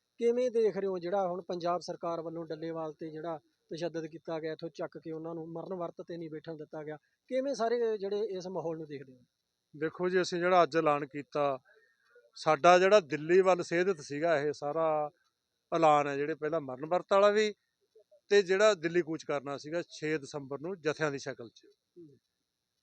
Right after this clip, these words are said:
Speaker 2: ਤੇ ਮੰਗਾਂ ਵੀ ਜਿਹੜੀਆਂ ਸੀਗੀਆਂ ਬਾਰਾਂ ਦੀਆਂ ਬਾਰਾਂ, ਇੱਕ ਵੀ ਭਗਵੰਤ ਮਾਨ ਨਾਲ ਸੰਬੰਧਿਤ ਨਹੀਂ, ਸਾਰੀਆਂ ਦਿੱਲੀ ਸ-, ਕੇਂਦਰ ਸਰਕਾਰ ਨਾਲ ਸੰਬੰਧਿਤ ਹੈ।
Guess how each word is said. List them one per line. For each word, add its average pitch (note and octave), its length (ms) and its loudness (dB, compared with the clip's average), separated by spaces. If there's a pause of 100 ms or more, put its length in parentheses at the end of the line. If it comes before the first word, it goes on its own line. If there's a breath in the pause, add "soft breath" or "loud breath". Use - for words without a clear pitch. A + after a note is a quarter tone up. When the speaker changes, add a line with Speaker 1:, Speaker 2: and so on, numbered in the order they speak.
(260)
Speaker 2:
ਤੇ A#3+ 100 10
ਮੰਗਾਂ F#3+ 400 8
ਵੀ A3+ 100 4
ਜਿਹੜੀਆਂ A3+ 300 4
ਸੀਗੀਆਂ G#3 380 0
ਬਾਰਾਂ D#3 280 2
ਦੀਆਂ F3+ 200 0
ਬਾਰਾਂ, D#3+ 300 0
ਇੱਕ G3 220 -6
ਵੀ A#3 200 -2
ਭਗਵੰਤ G3 760 -8
ਮਾਨ E3 180 -4
ਨਾਲ E3 100 -4
ਸੰਬੰਧਿਤ E3 300 -12
ਨਹੀਂ, F3+ 120 -8
ਸਾਰੀਆਂ F#3 560 -4 (1160)
ਦਿੱਲੀ F3+ 300 2
ਸ-, - 160 -14 (180)
ਕੇਂਦਰ F#3 300 0
ਸਰਕਾਰ D#3+ 380 -2
ਨਾਲ D3 120 -6
ਸੰਬੰਧਿਤ C#3 420 -12
ਹੈ। G2 80 -20